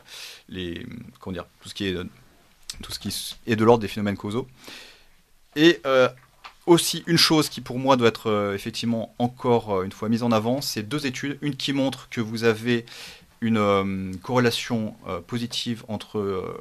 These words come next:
la capacité, enfin une diminution de la capacité d'attention et l'exposition aux écrans.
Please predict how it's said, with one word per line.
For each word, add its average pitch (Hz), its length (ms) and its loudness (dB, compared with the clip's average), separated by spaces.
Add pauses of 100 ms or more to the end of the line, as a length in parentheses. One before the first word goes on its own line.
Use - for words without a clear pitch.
la 95 180 -8
capacité, 123 720 -6
enfin 117 140 -2
une 98 80 -2
diminution 160 420 0
de 127 60 0
la 113 40 2
capacité - 280 -8
d'attention 110 460 -4
et - 20 -2
l'exposition 107 480 -6
aux 107 60 -2
écrans. 101 340 -10